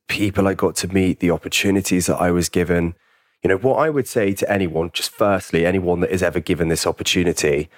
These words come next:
make sure the people you have around you are the right ones,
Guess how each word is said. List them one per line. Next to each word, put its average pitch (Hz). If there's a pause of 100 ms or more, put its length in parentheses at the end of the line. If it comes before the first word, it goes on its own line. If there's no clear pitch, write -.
(240)
make 117
sure 101
the 92
people 90
you 82
have 87
around 85
you 71
are 82
the 78
right 78
ones, 69